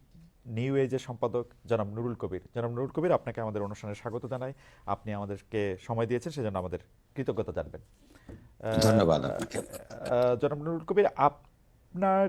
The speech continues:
Speaker 1: সাথে আলাপটা শুরু করার আগে আমরা আসলে অনেকগুলি বিষয় নিয়ে কথা বলতে চাই, কিন্তু আলাপটা শুরু করার আগে আমরা প্রফেসর ডক্টর মোহাম্মদ ইউনূসকে উদ্ধৃত করতে চাই। তিনি রাষ্ট্র ক্ষমতার দায়িত্ব নেওয়ার পরে,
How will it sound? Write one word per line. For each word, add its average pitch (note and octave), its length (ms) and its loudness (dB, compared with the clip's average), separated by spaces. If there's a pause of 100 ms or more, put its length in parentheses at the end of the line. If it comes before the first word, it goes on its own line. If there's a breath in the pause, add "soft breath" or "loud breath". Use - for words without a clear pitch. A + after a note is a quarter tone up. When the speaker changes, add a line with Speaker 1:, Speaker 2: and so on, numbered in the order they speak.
(180)
Speaker 1:
সাথে G3+ 180 2
আলাপটা D#3 420 4
শুরু F3 220 0
করার F3 160 8
আগে F3 140 6
আমরা E3 160 6
আসলে E3+ 180 4
অনেকগুলি D#3+ 320 2
বিষয় E3 240 -2
নিয়ে E3+ 120 -2
কথা E3+ 180 2
বলতে G3 140 -6
চাই, C4+ 140 -2
কিন্তু G3+ 160 4
আলাপটা C#3+ 240 6
শুরু D#3 200 -2
করার C#3+ 220 6
আগে C3 100 4
আমরা C3 260 6 (380 loud breath)
প্রফেসর C#3+ 280 6
ডক্টর C#3 220 4
মোহাম্মদ C#3 200 -2
ইউনূসকে C#3+ 380 -2
উদ্ধৃত C3+ 340 0
করতে D3 280 -2
চাই। C#3+ 180 4
তিনি C3 220 -2
রাষ্ট্র G2+ 340 4
ক্ষমতার B2+ 420 0
দায়িত্ব G#2+ 380 0
নেওয়ার C3+ 340 2 (200)
পরে, D3 460 8